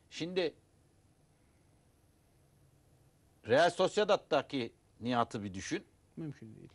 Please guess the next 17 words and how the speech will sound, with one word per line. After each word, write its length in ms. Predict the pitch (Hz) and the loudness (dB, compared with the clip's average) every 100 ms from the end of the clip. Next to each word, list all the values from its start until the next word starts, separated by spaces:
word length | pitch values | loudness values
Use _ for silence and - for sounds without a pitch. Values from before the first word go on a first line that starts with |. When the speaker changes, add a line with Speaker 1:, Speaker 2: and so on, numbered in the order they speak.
| - | -12
Speaker 1:
Villarreal'e 800 | 90 160 202 208 202 196 190 185 | -4 0 4 6 6 6 6 4
geldiği 440 | 165 170 156 185 | 4 2 2 2
andaki 500 | 180 151 123 - 73 64 _ _ _ _ _ _ - | 4 2 -2 -6 -14 -16 _ _ _ _ _ _ -20
Nihat'ı 580 | 87 87 90 90 - 95 | -18 -14 -8 -8 -8 -16
düşün. 260 | - 214 | -12 -8
Bir 60 | 208 | -2
de 80 | 226 | -2
son 340 | - 202 233 _ | 0 -4 -4 _
iki 200 | 147 - | -18 -14
senesini 600 | - 160 147 135 147 151 | -8 -6 -6 -12 -12 -12
düşünün 400 | 131 - 90 78 | -14 -16 -16 -16
Nihat'ın. 360 | 73 67 _ _ _ _ _ _ _ _ | -16 -18 _ _ _ _ _ _ _ _
Geçirdiği 480 | 90 87 98 78 92 | -14 -12 -14 -10 -8
ameliyatlar. 680 | 80 82 80 73 - 78 73 | -8 -8 -10 -12 -14 -18 -8
Ya 200 | 98 180 - | -2 -2 -4
diyorum 200 | 220 262 | -10 -8
sana, 220 | - 107 | -6 -6